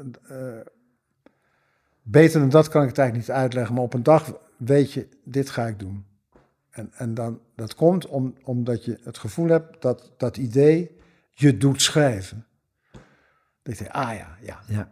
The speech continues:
Speaker 2: hier ga ik van aan.
Speaker 1: Ja, ja. Nu begint de boel, eh, te, te,
Speaker 2: Te lopen.
Speaker 1: beginnen de, de radertjes te draaien en dan,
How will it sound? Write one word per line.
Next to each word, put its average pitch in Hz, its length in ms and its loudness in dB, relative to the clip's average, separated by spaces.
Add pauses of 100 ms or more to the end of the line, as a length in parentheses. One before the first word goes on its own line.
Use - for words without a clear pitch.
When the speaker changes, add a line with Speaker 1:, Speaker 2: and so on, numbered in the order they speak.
(120)
Speaker 2:
hier 123 220 4
ga 135 180 2
ik 123 100 0
van 104 200 -4
aan. 90 280 -4 (160)
Speaker 1:
Ja, 110 300 -12 (100)
ja. - 260 -14 (840)
Nu 127 120 -8
begint 123 320 -8
de 113 60 -8
boel, 113 360 -8
eh, 104 100 -8
te, 104 280 -16
te, 117 120 -16
Speaker 2:
Te 104 120 -6
lopen. 104 200 2
Speaker 1:
beginnen 123 300 -2
de, 120 180 -6
de 120 120 -4
radertjes 127 600 -2
te 120 80 -12
draaien 113 540 -4
en 113 120 -10
dan, 113 320 -6